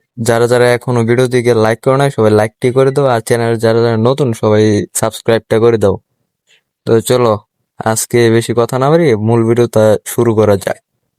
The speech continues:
তো first of all তোমরা ইভেন্টে চলে যাবে, then ইভেন্টের মধ্যে দেখতে পারবে কিছু মিশন দেওয়া রয়েছে। তো এই মিশনগুলা কমপ্লিট করলে তোমাদেরকে টোকেন পেয়ে যাবে। এই টোকেনের মাধ্যমে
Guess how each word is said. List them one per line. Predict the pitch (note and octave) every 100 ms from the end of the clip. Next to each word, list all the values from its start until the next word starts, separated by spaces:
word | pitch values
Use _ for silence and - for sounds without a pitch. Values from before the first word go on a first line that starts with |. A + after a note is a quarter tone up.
| _ _ _ _ _ _ _ -
তো | C3 B2
first | B2 C#3 D#3
of | D#3
all | D#3+ D#3+
তোমরা | D#3 D#3 C3+
ইভেন্টে | C3+ D3 D3+ D3
চলে | C#3+ C#3
যাবে, | B2+ A2+ G#2+
then | B2 C3 C#3+ - A#2+
ইভেন্টের | B2+ C3 C3+ C#3
মধ্যে | C3+ C3+
দেখতে | C3+ C3 C3
পারবে | C3 B2+ B2+
কিছু | B2+ A#2+
মিশন | A#2+ B2 C3+ C3
দেওয়া | C3 B2+
রয়েছে। | B2+ A#2+ A2 G2
তো | - A2
এই | A2+ A2
মিশনগুলা | A#2 C3+ C3+ C3+ C3+ C3+
কমপ্লিট | C3+ C3+ -
করলে | C#3 C#3 D3 C#3
তোমাদেরকে | B2+ B2 A#2+ C3 -
টোকেন | A#2+ C3 C3 B2+ - -
পেয়ে | C3+ C3+
যাবে। | C#3 D#3 F3+ _ - - _ -
এই | G#2+
টোকেনের | A#2 B2 C3 C3
মাধ্যমে | C3+ C#3